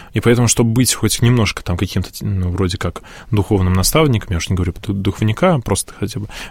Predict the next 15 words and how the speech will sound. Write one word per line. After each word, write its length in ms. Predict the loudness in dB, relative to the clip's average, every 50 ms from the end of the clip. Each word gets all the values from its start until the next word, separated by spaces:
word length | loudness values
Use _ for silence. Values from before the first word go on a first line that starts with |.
| -14 -10
м, 600 | -8 -6 -6 -6 -6 -6 -8 -10 -10 -12 -12 -12 -12 -12
какие-то 360 | -12 -10 -6 -4 -4 -2 0
советы 380 | 0 2 4 4 4 4 4
давать, 320 | 2 2 2 2 0 -2 -4 -6 -12 -4 0
мне 100 | 2 2
хотя 220 | 2 2 2 2 4
бы 40 |
нужно 220 | 4 4 6 4 4
вас 260 | 4 2 0 -4 -6 -12 -18 -12 -4
познакомиться. 680 | -2 0 2 2 2 4 4 2 2 2 0 -2 -4 -4
И 320 | -2 0 2 2 2 2 0 -4 -8 -2
любой 460 | 2 4 4 6 6 6 6 6 4 0 -6 -16
как 140 | -14 -4 0
раз 240 | 0 0 0 0 -4 -8 -12 -20 -20 -20 -20 -6 _
опытный, 600 | 4 4 4 4 2 -2 -2 -2 -2 -2 -4 -6